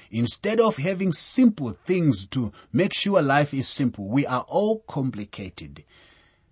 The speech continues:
On the continent of Africa, sometimes where we experience power cuts and there is no electricity, people who have been well functional, and when the computer cannot be switched on and there is no power, or that computer is dead,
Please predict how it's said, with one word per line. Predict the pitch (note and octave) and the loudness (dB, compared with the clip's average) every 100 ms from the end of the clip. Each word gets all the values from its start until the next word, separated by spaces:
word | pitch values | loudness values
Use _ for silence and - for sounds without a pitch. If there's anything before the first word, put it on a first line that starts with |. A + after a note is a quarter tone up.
| _ _ _ - | _ _ _ -2
On | A#2+ | -2
the | |
continent | A#2+ C#3+ C3+ B2+ B2 A2+ | 2 2 4 4 2 0
of | - | 2
Africa, | C#3 C#3 - C3 | 2 4 0 -2
sometimes | C3+ - C3+ C3+ C3 A#2+ G#2 | 0 2 2 0 0 0 0
where | A#2 D3 | 0 2
we | C3+ C#3 | 2 0
experience | A#2 - - E3 D#3 D3+ C3 G2+ - | -2 -4 -2 2 4 6 4 0 -2
power | E3+ E3 D#3 | 4 4 4
cuts | - C3+ C3+ | 0 -2 0
and | B2+ | 0
there | A#2 | 0
is | A2+ G#2 G2 | -4 -4 -2
no | B2 | 0
electricity, | D#3+ C#3 B2+ - F3 D3+ E3 D3+ D#3 - - _ | 0 -2 -2 -2 0 0 0 -2 -4 -8 -20 _
people | A3 G#3+ G3 | 0 4 4
who | D3 F#3+ | 4 4
have | C#3 C3+ G2+ | 2 0 0
been | B2 A#2+ G2+ | 2 2 0
well | G#2+ G3 A#3 A#3 | 0 2 4 2
functional, | - _ G#3 G#3 - - - C#2+ _ - | 0 _ 0 2 0 -4 -8 -14 _ -20
and | - F2 | -12 -6
when | G#2+ C#3+ | 0 0
the | C#3 | 0
computer | - A#2 - D#3+ D#3+ | 0 -2 0 0 0
cannot | C#3+ C3 B2+ C#3+ A#2 | 0 2 4 2 0
be | B2 | -4
switched | - D#3 D3+ - | -2 0 -2 -2
on | C#3+ D#3 D#3 - - | -2 0 -2 -8 -6
and | A2+ A2 | -4 0
there | |
is | A#2+ G#2+ | 0 0
no | G#2+ C3 | 0 0
power, | C#3 - D#3+ D#3+ D#3+ D3+ - - | 0 2 2 4 0 -4 -18 -2
or | C#3 B2+ | 0 2
that | D3 C#3+ | 0 0
computer | - B2+ - E3+ D3+ D3 C#3 | 0 -2 0 -4 0 -2 -2
is | A#2 F2+ | -4 -6
dead, | F2+ C3 C#3 C#3+ G#2 | -2 2 4 2 -4